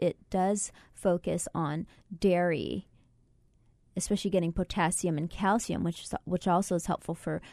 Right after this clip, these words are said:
blood pressure control. Um, if someone's lactose intolerant, they can use, buy enzymes or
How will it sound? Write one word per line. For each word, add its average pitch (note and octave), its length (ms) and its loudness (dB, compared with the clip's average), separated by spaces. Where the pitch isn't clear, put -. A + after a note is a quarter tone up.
blood E3 220 0
pressure E3+ 320 -2
control. - 580 -6
Um, D#3+ 220 0
if G3 140 -2
someone's D#3+ 440 -4
lactose E3 440 -6
intolerant, F3+ 560 -2
they E3 220 -2
can E3+ 420 -6
use, E3 360 -4
buy E3+ 360 0
enzymes F3 680 0
or E3 180 -2